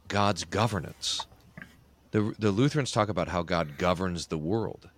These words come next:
and governs all things. And, and that is an important, it's not just that he, he governs the world according to his will, and so that the things that are happening in our lives are according to his, his good pleasure, his,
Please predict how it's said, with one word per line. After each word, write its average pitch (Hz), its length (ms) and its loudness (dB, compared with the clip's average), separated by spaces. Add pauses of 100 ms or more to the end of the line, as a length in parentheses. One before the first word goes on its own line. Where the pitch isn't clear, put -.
(120)
and 87 200 -4
governs 90 420 2
all 78 160 4
things. 78 480 -6
And, 95 280 -2
and 101 260 -4
that 113 280 4
is 104 260 -2
an 95 180 -6
important, 90 340 -4
it's - 160 -2
not 135 220 -2
just 113 240 0
that 90 140 2
he, 98 220 4 (760)
he 147 320 0 (100)
governs 123 640 0
the 110 120 -2
world 85 520 2 (100)
according 131 440 2
to 151 80 8
his 135 120 6
will, 85 360 2 (440)
and 98 140 0
so 110 160 4
that 92 160 2
the 90 100 0
things 147 340 2
that 139 100 2
are 120 60 4
happening 104 360 -2
in 90 100 -2
our 80 140 0
lives 78 400 -2
are 95 200 2
according 135 520 0
to 107 60 -2
his, 95 320 -2 (840)
his 104 240 2
good 92 220 2
pleasure, - 440 -4
his, 98 240 4